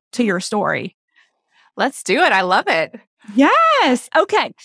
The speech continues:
Speaker 1: So let's get started. Here on the Burnout to All Out podcast, we like to go back to the days before you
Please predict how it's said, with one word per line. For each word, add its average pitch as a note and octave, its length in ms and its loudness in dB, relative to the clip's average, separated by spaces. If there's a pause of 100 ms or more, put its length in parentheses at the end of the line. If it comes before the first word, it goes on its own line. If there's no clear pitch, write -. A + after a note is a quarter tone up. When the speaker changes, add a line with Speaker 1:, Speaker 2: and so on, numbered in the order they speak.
(200)
Speaker 1:
So G#4 180 2
let's F4+ 300 2
get B4+ 240 2
started. C#4+ 380 2
Here D#4 280 4 (200)
on D4+ 260 4
the D4 80 2
Burnout C#4 380 2
to - 80 -8
All A#3 180 2
Out A3+ 220 0
podcast, G3 600 -4
we B3 200 -2
like D4 300 0
to A#3+ 100 -10
go A#3 160 0
back G3+ 380 -2
to A#3+ 100 -6
the C4 80 -2
days F#3 640 -4 (340)
before F4 640 2
you F4+ 180 0